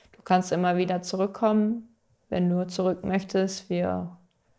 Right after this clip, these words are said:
gucken, dass du sofort wieder zu uns kommen kannst und wir halten dir das Zimmer jetzt erstmal zwei Wochen frei. Und wenn du in den zwei Wochen zurückkommen möchtest, haben wir den Platz für dich." Und, äh, ja, dreimal bin ich dann nach einer Woche,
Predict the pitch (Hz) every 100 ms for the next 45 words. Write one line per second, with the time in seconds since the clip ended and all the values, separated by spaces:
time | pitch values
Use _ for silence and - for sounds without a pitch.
0 | _ _ _ - - 185 202 190 185 180
1 | 185 190 180 175 170 165 240 247 247 -
2 | 226 220 220 208 208 208 185 185 175 180
3 | 170 170 175 185 180 175 - 185 180 180
4 | 175 170 - 180 175 - 175 175 175 175
5 | - - 233 247 - - _ _ _ _
6 | 185 190 190 190 180 196 190 190 180 185
7 | 175 175 196 202 202 202 190 190 180 175
8 | - 190 180 175 170 - - - - 165
9 | - - - _ _ _ _ _ _ -
10 | 170 175 - 170 175 180 180 190 196 202
11 | 180 202 - 180 208 208 208 196 202 202
12 | 196 196 202 185 180 190 185 190 202 220
13 | 220 226